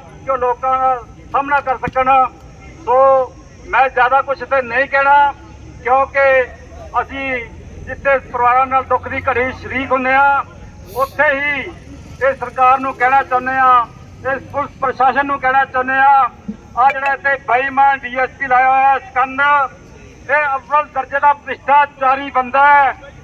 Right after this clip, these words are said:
ਮੈਂ ਬੜੀ ਜ਼ਿੰਮੇਵਾਰੀ ਨਾਲ ਇਸ ਸਟੇਜ ਤੋਂ ਕਹਿ ਰਿਹਾ, ਕਿਉਂਕਿ ਮੈਨੂੰ ਅਨੁਭਵ ਹੈ ਚਾਲੀ ਪੰਤਾਲੀ ਸਾਲ ਦਾ ਸਮਾਣੇ ਦਾ।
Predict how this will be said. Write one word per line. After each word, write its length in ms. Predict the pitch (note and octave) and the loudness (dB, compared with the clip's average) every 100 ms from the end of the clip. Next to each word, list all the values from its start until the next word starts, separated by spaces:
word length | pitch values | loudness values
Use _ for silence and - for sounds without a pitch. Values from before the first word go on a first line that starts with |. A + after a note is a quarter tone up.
| - | -8
ਮੈਂ 180 | A3 C#4 C4+ | -2 -2 -2
ਬੜੀ 180 | C4 C4+ | -6 -8
ਜ਼ਿੰਮੇਵਾਰੀ 560 | - B3 C#4 C#4+ C#4+ | -10 0 0 2 0
ਨਾਲ 360 | C#4 C#4+ C#4+ C4+ - - - A#3+ | 2 2 2 -2 -14 -20 -8 -6
ਇਸ 140 | C#4 | -6
ਸਟੇਜ 400 | - B3 C4 C#4+ | -6 0 0 0
ਤੋਂ 140 | D4 C#4 | -2 -2
ਕਹਿ 220 | C4 C#4+ | 0 2
ਰਿਹਾ, 380 | D4+ D4+ B3+ G3 - - - | 4 2 2 -4 -14 -20 -12
ਕਿਉਂਕਿ 680 | - A#3 C#4+ C#4 C#4 C#4 C4+ - - - - | -8 -4 -6 -2 0 0 -2 -4 -20 -20 -12
ਮੈਨੂੰ 300 | B3+ C#4+ C4 | -8 -4 -4
ਅਨੁਭਵ 380 | B3+ B3+ D4 C#4+ | -4 -2 -2 0
ਹੈ 160 | C#4+ | -2
ਚਾਲੀ 300 | C#4 C4 C4 | -4 -6 -6
ਪੰਤਾਲੀ 500 | C4+ C4+ A3+ B3+ C#4 C#4 | -6 -10 -8 -6 -8 -8
ਸਾਲ 240 | B3 C4 C#4 | -4 -4 -2
ਦਾ 300 | C#4 C#4 A#3+ - - - | -2 -2 -4 -10 -20 -14
ਸਮਾਣੇ 360 | G3+ A3+ B3 C#4 | -4 0 0 2
ਦਾ। 360 | C#4+ D4 D4 | 2 4 4